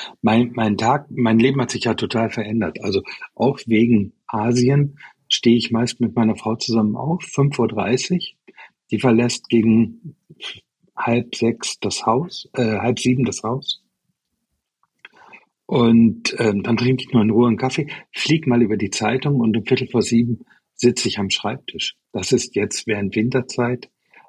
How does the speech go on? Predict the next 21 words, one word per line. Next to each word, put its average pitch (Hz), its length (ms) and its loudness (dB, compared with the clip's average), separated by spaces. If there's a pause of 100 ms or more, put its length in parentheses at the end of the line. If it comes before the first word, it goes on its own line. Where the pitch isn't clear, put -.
ähm, 104 360 -6
schon 101 400 -2 (220)
vierzehn 120 520 -2
Uhr 117 260 0 (580)
in 113 180 4
Taiwan. 139 720 0
Da 113 80 -2
bin 113 180 2
ich 123 180 0
also 117 240 2 (300)
schon 127 320 0
echt 127 300 0
spät - 380 0
dran. 127 480 0 (560)
Und 123 520 2 (140)
eigentlich 143 580 2
sitze 123 280 -4
ich 123 80 -6
am 117 100 0
Schreibtisch 131 560 -4
und 113 300 -8